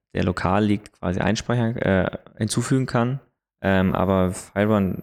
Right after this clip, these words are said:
für meine Anse-, Ansatzzwecke ist ja einfach perfekt, weil man einfach in den Docker-Container, man mountet quasi den Ober-Root-Folder. Bei mir ist es halt die externe Festplatte und dann kriegen die User darunter einfach noch einen extra Folder und dann kann ich einfach nur den zu,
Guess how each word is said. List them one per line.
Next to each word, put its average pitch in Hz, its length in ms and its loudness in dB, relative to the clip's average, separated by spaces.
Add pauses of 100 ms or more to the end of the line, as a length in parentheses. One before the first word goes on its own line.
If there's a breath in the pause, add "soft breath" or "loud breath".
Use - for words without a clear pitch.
für - 100 -8
meine 98 280 2
Anse-, 104 420 0
Ansatzzwecke 104 1040 -4
ist - 180 -4
ja 90 80 0
einfach 98 240 -4
perfekt, - 560 -8
weil 90 260 0
man 90 140 0
einfach - 460 -2
in - 80 -4
den 90 80 0
Docker-Container, 95 680 0
man 92 180 0
mountet 95 360 0 (240)
quasi 92 280 0
den 95 200 0
Ober-Root-Folder. 107 1300 0
Bei 95 60 4
mir 101 100 4
ist 113 80 0
es 110 120 0
halt 101 160 0
die 87 120 -2
externe - 360 0
Festplatte 110 560 -2
und 98 240 0
dann 98 240 2 (420 soft breath)
kriegen 101 120 -2
die 92 180 2
User 104 240 4
darunter 98 320 2
einfach 98 180 2
noch 95 180 2
einen 90 340 -2
extra - 340 -2
Folder 120 680 0 (280)
und 87 160 -8
dann 87 360 0 (420)
kann 92 100 -2
ich 90 80 2
einfach 95 140 2
nur 90 120 2
den 92 280 0
zu, - 280 -12